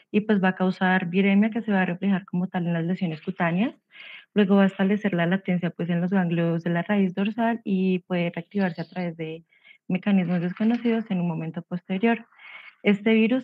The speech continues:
eh, va a causar dos entidades, eh, la infección primaria, que es la varicela,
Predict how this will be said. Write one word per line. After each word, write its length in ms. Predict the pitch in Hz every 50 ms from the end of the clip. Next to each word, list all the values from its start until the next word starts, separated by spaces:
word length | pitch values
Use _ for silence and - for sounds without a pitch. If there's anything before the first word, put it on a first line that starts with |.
| -
eh, 220 | - 208 208 202 196
va 140 | 175 180 175
a 40 |
causar 400 | 175 - 175 175 170 - 185 180
dos 200 | 175 175 180 175
entidades, 600 | - 190 196 - 190 180 175 185 202 226 262 277 269 -
eh, 200 | 190 190 185 180
la 80 | 175 180
infección 340 | 175 - 190 - - 175
primaria, 420 | 170 - 175 170 180 190 202 247 247
que 100 | - 202
es 60 | 180
la 100 | 175 175
varicela, 520 | 170 175 175 214 220 220 240 226 220 233